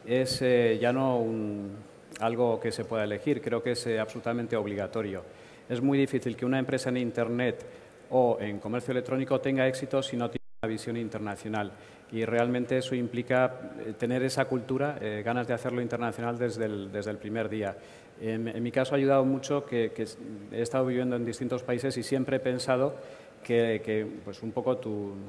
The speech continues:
tu pueblo es el, el mundo, ¿no? Y es mucho más divertido porque te conoces otro tipo de, de culturas.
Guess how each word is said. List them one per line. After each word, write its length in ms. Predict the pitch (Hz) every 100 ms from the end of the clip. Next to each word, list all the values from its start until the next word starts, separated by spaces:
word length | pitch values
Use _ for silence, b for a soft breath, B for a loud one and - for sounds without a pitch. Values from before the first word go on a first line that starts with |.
| -
tu 120 | 110
pueblo 420 | 135 127 139 160
es 220 | 113 113 110
el, 260 | 104 101
el 140 | 101 107
mundo, 300 | 123 117 98
¿no? 140 | 117
Y 60 | 120
es 80 |
mucho 240 | 113 120 131
más 160 | 127
divertido 420 | 120 123 - 127 131
porque 260 | 123 110
te 300 | 104 107 104 - -
conoces 360 | 117 113 127
otro 180 | 123 120
tipo 260 | 120 120 120
de, 240 | 117 107
de 140 | 101 104
culturas. 500 | 104 123 113 98